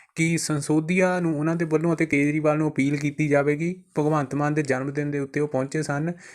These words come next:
ਤੇ ਉਹਨਾਂ ਨੇ ਕਿਹਾ ਹੈ ਕਿ ਉਹਨਾਂ ਨੂੰ ਅਪੀਲ ਕੀਤੀ ਜਾਵੇਗੀ ਕਿ ਸਾਲ ਦੋ ਹਜ਼ਾਰ ਸਤਾਈ ਦੇ ਵਿੱਚ ਜਿਹੜੀਆਂ ਵਿਧਾਨ ਸਭਾ ਚੋਣਾਂ ਆਉਣਗੀਆਂ, ਉਸ ਦੇ ਵਿੱਚ ਵੀ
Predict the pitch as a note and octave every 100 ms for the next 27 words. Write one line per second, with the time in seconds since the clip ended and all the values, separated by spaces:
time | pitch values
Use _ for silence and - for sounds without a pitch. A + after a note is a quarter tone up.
0 | - C#3+ C#3+ E3 D#3+ D3+ D3 D#3+ D#3+ E3
1 | D#3 D#3+ D#3 C#3 D#3 D#3 D3 D3+ C#3+ C#3+
2 | D3+ E3 F3 F3 E3+ C#3 C3+ D3 D3 D3+
3 | D3 C3+ C3+ D3 D3+ C#3 - C#3+ - -
4 | - _ C#3 E3 F3 D#3+ D#3+ C#3 D#3+ D#3
5 | D#3+ C#3 C3+ C3+ C3 D3+ E3 F3 D3 C3+
6 | D3 D3 C3+ - C#3+ C#3+